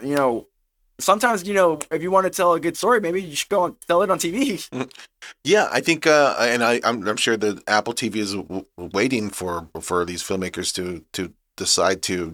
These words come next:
Speaker 2: jump onto television or, or, you know, you know, a, m-, a multiple episode storytelling.
Speaker 1: They're, they're just continuing feeding, feeding, uh, Marty's ego. <laughs>
Speaker 2: What are you talking about, Marty?
Speaker 1: I mean,
Speaker 2: <laughs> How dare you, man?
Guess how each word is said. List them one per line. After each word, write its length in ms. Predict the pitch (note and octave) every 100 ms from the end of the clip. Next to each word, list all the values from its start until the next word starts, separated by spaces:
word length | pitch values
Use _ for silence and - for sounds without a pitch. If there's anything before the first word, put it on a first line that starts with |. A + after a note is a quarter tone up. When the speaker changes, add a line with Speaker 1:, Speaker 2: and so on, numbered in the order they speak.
| F2
Speaker 2:
jump 340 | A2 G2+ - -
onto 400 | F#2 F#2 - F2+
television 580 | - G2 B2+ F#2 E2+
or, 180 | D#2+ F2
or, 300 | - F#2+ D#2+
you 60 | G#2
know, 300 | F#2+ E2 C#2 _ _ _ _ _ _ _
you 120 | C3
know, 100 | G#2
a, 80 | -
m-, 160 | F2+ A#2 -
a 60 |
multiple 500 | G#2 G#2+ A2 G#2+ G#2 F#2
episode 640 | G2 G#2+ - G2 F#2 F#2 -
storytelling. 580 | - A2+ A#2+ E2+ D2+
Speaker 1:
They're, 220 | C#3 C#3+ C#3 _ _ -
they're 120 | C#3
just 380 | C3 C#3 - -
continuing 600 | C#3+ B2 C#3+ C3+ B2+ A#2
feeding, 420 | - B2+ B2 G#2+
feeding, 380 | - B2 B2 A2+
uh, 340 | G#2+ G2+ G2 G2+ _ -
Marty's 400 | B2 A#2 A#2 A2
ego. 400 | A#2+ A#2 A2 B2+
<laughs> 40 | -
Speaker 2:
What 1040 | - - _ _ _ _ _ _ _ F#4
are 0 |
you 60 | F#4+
talking 160 | G4+
about, 240 | G4+ - E2+
Marty? 200 | - C#4+
Speaker 1:
I 60 | F#3 A3 E3 - -
mean, 120 | B3+ _
Speaker 2:
<laughs> 60 |
How 80 | G4
dare 260 | - A2+ E2+
you, 160 | E2
man? 440 | E3+ - F#2+ D#3+